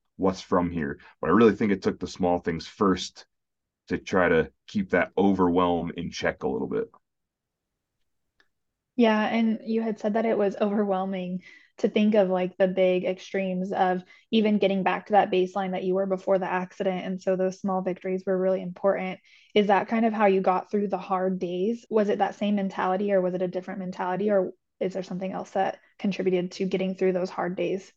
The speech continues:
Speaker 1: I feel like no two days were the same, and different things helped me through different days. And my mom,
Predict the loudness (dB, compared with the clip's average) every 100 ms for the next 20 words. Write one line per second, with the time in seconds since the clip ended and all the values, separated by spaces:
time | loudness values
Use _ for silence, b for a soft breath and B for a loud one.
0 | _ _ _ _ _ _ _ _ -12 2
1 | 2 4 0 2 2 2 2 4 4 4
2 | 2 -2 0 0 2 0 0 2 2 2
3 | -2 -4 -4 -2 0 2 0 0 -2 -2
4 | 0 -2 0 -4 -2 -4 -2 -4 -4 -10
5 | -12 -18 b b b _ _ _ -4 0
6 | 4 2 0 _ _ _ -6 2 4 6
7 | 6 4 2